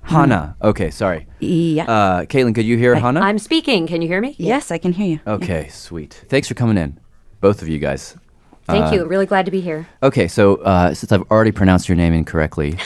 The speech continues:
Speaker 1: uh,
Speaker 3: <laughs>
Speaker 1: can you tell me, uh, who you are and how to, how to say your name and what you do?
Speaker 3: Sure. My name is Hannah Stotland. I'm an independent consultant. I work on,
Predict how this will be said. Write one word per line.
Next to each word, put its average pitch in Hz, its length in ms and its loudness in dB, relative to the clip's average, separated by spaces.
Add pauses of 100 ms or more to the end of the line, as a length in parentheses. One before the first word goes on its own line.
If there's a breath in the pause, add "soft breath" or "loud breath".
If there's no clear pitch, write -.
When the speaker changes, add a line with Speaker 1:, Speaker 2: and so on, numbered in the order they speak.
Speaker 1:
uh, 208 260 2
Speaker 3:
<laughs> - 220 -6
Speaker 1:
can 127 100 4
you 123 80 6
tell 131 160 2
me, 113 300 2
uh, 98 220 0 (300)
who 110 100 2
you 98 160 4
are 90 120 4
and 85 160 2
how 87 120 2
to, - 120 -4
how 90 100 -2
to 85 80 0
say 87 160 -2
your 85 100 2
name 82 200 2
and 80 80 0
what 82 100 0
you 90 80 -2
do? 87 240 0 (160)
Speaker 3:
Sure. 165 440 -4
My 226 160 2
name 254 200 0
is 262 120 -4
Hannah 208 280 2
Stotland. 170 640 -4 (640 loud breath)
I'm 208 160 2
an 202 100 4
independent 220 460 0
consultant. 202 840 -2
I 180 260 2
work 190 440 -2
on, 175 380 -4